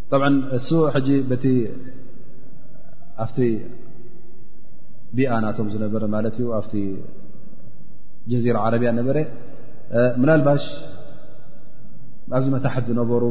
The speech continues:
ኣግማል ዝፈልጡ ዕንጨይቲ ኣብ ብገም-፣ ብኣግማል እዩ ዝመፅእ ነይሩ ማለት እዩ። ሕጂ ብኣግማል ክመፅእ ከሎ ፅዕነት የማንን ፀጋምን ኸውን ኣይኮነን።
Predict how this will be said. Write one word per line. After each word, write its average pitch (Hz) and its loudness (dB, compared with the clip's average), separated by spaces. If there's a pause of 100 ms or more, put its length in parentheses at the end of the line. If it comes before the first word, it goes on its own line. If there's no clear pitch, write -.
(100)
ኣግማል 131 2
ዝፈልጡ 139 0 (1500)
ዕንጨይቲ 151 4 (420)
ኣብ 113 2 (1800)
ብገም-፣ 135 2
ብኣግማል 135 2
እዩ 117 2
ዝመፅእ 113 0
ነይሩ 110 0
ማለት 101 0
እዩ። 95 -2 (500)
ሕጂ 131 2
ብኣግማል 165 4
ክመፅእ 151 2
ከሎ 151 4 (260)
ፅዕነት 156 2 (360)
የማንን 147 4
ፀጋምን 131 2
ኸውን 107 -2
ኣይኮነን። 151 0